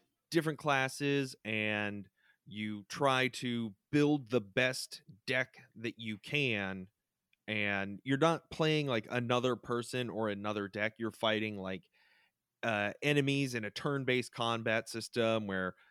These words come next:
you know, in Slay the Spire, you have just your hero character and you get all different cards that have different abilities or different, you know, some are spells, some are physical attacks, some generate shields, some restore health,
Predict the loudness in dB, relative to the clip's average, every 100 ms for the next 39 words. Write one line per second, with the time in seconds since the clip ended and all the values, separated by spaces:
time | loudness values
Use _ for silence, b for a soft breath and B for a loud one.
0 | b -8 -4 -4 -6 _ _ _ _ _
1 | _ _ _ _ -4 2 4 2 0 -4
2 | -2 2 2 2 -2 -2 0 2 4 4
3 | 2 0 -6 -4 -4 0 0 0 -6 -4
4 | -2 -2 0 -2 -2 -2 0 0 -2 -4
5 | -4 -6 -6 -4 -2 -4 -6 -8 -6 -8
6 | -12 _ _ _ -10 -4 -4 0 2 2
7 | 0 -2 -4 -6 _ -2 2 2 0 -8
8 | -4 -4 -2 0 0 0 2 2 2 2
9 | 0 0 -2 -4 -6 B B B -4 0
10 | 2 4 4 4 0 -4 -4 -4 -2 2
11 | 2 2 0 4 6 6 4 2 0 0
12 | 0 -2 -2 0 0 0 0 0 0 -4
13 | -4 -2 0 -2 -6 -2 0 2 2 0
14 | -2 -2 0 0 -2 -2 -2 -2 -2 -6
15 | -2 0 0 0 0 2 0 -4